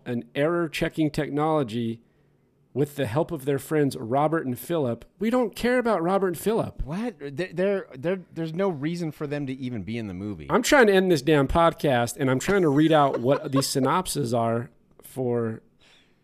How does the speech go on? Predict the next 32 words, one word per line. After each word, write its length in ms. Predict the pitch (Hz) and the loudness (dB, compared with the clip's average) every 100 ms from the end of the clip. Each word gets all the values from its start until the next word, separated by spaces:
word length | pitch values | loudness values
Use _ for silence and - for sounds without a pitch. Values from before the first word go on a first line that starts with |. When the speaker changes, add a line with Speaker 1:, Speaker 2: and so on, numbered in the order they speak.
| _ - | _ -10
Speaker 1:
uh, 440 | 123 117 113 107 - _ _ _ | -6 -4 -6 -8 -12 _ _ _
and 120 | 123 127 | -2 -2
I 60 | |
can't 280 | 123 160 139 | 0 0 2
get 140 | 160 143 | 0 -4
one. 200 | 98 - _ _ _ _ _ _ _ _ _ _ _ _ _ - | -10 -16 _ _ _ _ _ _ _ _ _ _ _ _ _ -16
So 380 | - 117 117 110 | -8 -4 -4 -2
Speaker 2:
No, 300 | 117 113 90 _ - | -2 -4 -6 _ 0
Speaker 1:
when, 180 | 147 160 | 4 4
Speaker 2:
awful. 240 | 113 98 | 2 0
Speaker 1:
when 160 | 165 175 | 2 4
Aaron 200 | 208 208 | 6 6
and 120 | 196 | 6
Abe 180 | 202 - | 4 2
accidentally 640 | 180 190 - 202 190 190 | -2 -2 -2 -2 2 4
invent 380 | 160 120 180 139 | 4 2 0 2
what 240 | 156 147 | 0 2
they 100 | 156 | 0
think 320 | 156 170 185 | 0 2 2
is 120 | 180 180 | 0 -2
a 60 | |
time 300 | - 196 190 | -2 0 2
machine, 480 | 160 - 147 143 139 - | 0 0 0 0 -2 -2
Abe 280 | 135 147 | -2 -2
builds 280 | 107 143 139 | 2 2 2
a 40 | 135 | -2
version 600 | 98 135 160 147 156 147 - _ | 2 4 4 2 -2 -4 -10 _
capable 540 | - 120 131 117 139 139 | -4 0 2 2 4 4
of 180 | 113 | 2
transporting 720 | - - 127 135 - 139 139 139 | -6 -4 -2 -2 -2 0 2 2
a 60 | |
human 460 | 120 143 135 117 | 0 0 0 -2